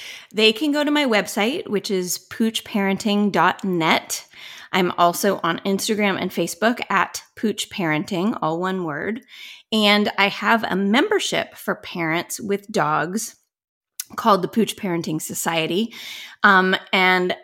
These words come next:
I don't know when this will air, but I generally have it go to a wait list, and then people who are on the wait list find out when I open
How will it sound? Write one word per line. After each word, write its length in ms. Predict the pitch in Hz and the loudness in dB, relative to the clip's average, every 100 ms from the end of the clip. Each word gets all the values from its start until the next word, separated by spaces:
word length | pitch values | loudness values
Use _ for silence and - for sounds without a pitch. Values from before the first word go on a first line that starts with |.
| _ _ _ _ _ _ 214 | _ _ _ _ _ _ 0
I 100 | 190 | 0
don't 380 | 190 226 - | 2 2 4
know 120 | 247 240 | 4 4
when 240 | 220 202 | 4 4
this 220 | 202 - | 2 -2
will 160 | 180 - | -4 0
air, 240 | 202 214 226 | 2 4 4
but 280 | 202 175 - | 4 2 2
I 280 | 190 185 185 | 2 2 0
generally 600 | 185 202 190 220 226 226 | 0 2 4 4 4 2
have 240 | 202 190 | 2 0
it 140 | 196 - | -2 -2
go 300 | 190 185 180 | 0 2 0
to 200 | - 170 | 0 0
a 80 | |
wait 240 | 160 196 - | 4 4 4
list, 460 | - 440 - - - | 2 2 -2 -6 -2
and 220 | 175 165 | 2 4
then 260 | 170 165 165 | 4 4 2
people 300 | 208 - 190 | -2 0 2
who 80 | 190 | 4
are 80 | 170 | 4
on 80 | |
the 80 | 165 | 4
wait 180 | 160 - | 2 0
list 240 | 170 - | -4 -4
find 260 | - 175 170 | -6 -4 -2
out 200 | 160 156 | -2 -4
when 120 | 175 | -6
I 120 | 170 - | -8 -8
open 420 | 175 180 165 | -8 -6 -6